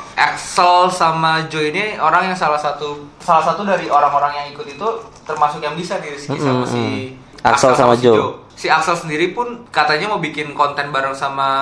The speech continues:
Speaker 1: Vilo. Dan
Speaker 2: Oh,
Speaker 1: itu memang
Speaker 2: Vilo.
Speaker 1: kerabatnya Vilo juga.
Speaker 2: Mm-mm.
Speaker 1: Sempet ada nanya-nanya juga kan yang pas di Pocong itu sama si, si Axel kan?
Speaker 2: Iya.
Speaker 1: Nah, Axel tuh juga menggambarkan suasananya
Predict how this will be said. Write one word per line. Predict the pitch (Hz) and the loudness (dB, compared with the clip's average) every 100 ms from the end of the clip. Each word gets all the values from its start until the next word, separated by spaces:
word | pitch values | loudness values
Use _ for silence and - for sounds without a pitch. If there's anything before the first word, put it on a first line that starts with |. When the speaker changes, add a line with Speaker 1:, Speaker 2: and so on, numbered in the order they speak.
| 135 131 131 110 - - | -2 -2 -4 -8 -18 -2
Speaker 1:
Vilo. | 170 175 160 131 113 - | 2 4 4 2 -2 -6
Dan | - | 2
Speaker 2:
Oh, | 117 120 120 | 6 6 6
Speaker 1:
itu | 113 117 | 6 6
memang | |
Speaker 2:
Vilo. | 110 104 101 | 6 6 4
Speaker 1:
kerabatnya | 101 127 123 123 | 0 -2 -2 -6
Vilo | 123 123 | -8 -8
juga. | 120 120 120 110 | -8 -8 -8 -8
Speaker 2:
Mm-mm. | 117 110 113 110 110 - - - - | -6 -6 -6 -10 -14 -20 -20 -20 -20
Speaker 1:
Sempet | - 170 165 | -12 -4 0
ada | 165 160 156 156 156 - | 2 4 4 4 2 0
nanya-nanya | 156 165 160 156 160 | 0 2 2 2 0
juga | 190 208 | 2 2
kan | 151 | 2
yang | 147 | 0
pas | 139 139 | -2 -6
di | 139 | -6
Pocong | 135 139 143 | -8 -4 -6
itu | 147 | -6
sama | 160 147 | -8 -6
si, | 139 139 131 131 127 - - | -6 -6 -6 -6 -8 -18 -20
si | - - 139 135 131 131 | -18 -10 -6 -2 -2 -2
Axel | 127 147 160 | -2 0 -2
kan? | 127 123 - | 0 -2 2
Speaker 2:
Iya. | 113 - - - - - | 2 2 -2 -20 -20 -8
Speaker 1:
Nah, | 131 120 | -4 -2
Axel | 135 151 | -2 -6
tuh | 175 190 | -6 -8
juga | 185 156 143 | -4 -2 -2
menggambarkan | 143 135 135 131 - - - 147 151 143 143 | -2 0 0 -2 -6 -16 -2 0 4 4 2
suasananya | 139 147 143 135 135 139 143 | 2 0 2 0 0 -2 0